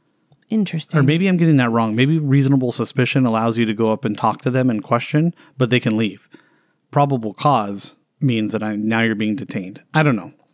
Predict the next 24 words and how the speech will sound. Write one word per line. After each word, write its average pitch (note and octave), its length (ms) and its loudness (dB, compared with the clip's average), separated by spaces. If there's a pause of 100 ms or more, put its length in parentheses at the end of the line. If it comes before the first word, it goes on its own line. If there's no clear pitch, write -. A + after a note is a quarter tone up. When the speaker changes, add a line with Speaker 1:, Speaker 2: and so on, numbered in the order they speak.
(240)
Speaker 2:
Either C#3+ 240 2
way, A#2 260 -2 (760)
it's D3+ 160 0
a C#3+ 40 2
brilliant C3 340 2
segue A2+ 400 0
that G#2 160 -6
you B2 80 0
didn't A2+ 220 2
even G#2 240 -6
mean A#2 220 2
to A2+ 100 -6
do C3 420 2 (720)
Speaker 1:
Oh. B3+ 280 4 (300)
<laughs> - 160 -8
Speaker 2:
into C#3 400 6
what A#2+ 160 2
I B2 80 4
really C3+ 380 4
wanted A#2+ 400 0
to D3+ 60 0
chat C#3 300 0
about B2 320 -2
tonight. G#2+ 420 -2